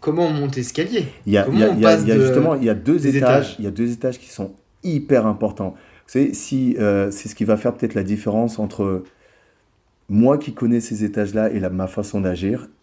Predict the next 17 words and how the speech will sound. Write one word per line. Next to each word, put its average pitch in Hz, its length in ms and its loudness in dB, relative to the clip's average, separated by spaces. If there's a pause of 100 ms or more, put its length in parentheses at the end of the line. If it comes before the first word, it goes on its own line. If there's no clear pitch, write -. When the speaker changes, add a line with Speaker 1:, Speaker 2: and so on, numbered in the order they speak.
Speaker 2:
mais 95 340 -4
de, 98 300 -6 (540)
de 101 80 -8
façon 101 480 -4 (440)
régulière, 104 800 -2 (120)
c'est-à-dire 101 360 -8
que 98 80 -12
je 87 140 -8
vais 95 100 0
être 95 240 -8 (140)
plus - 160 -4
régulièrement 107 720 0 (420)
bienveillant 110 480 2
envers 95 260 -2
moi-même, 98 380 -4
plus 110 300 -4
aligné. 98 460 -2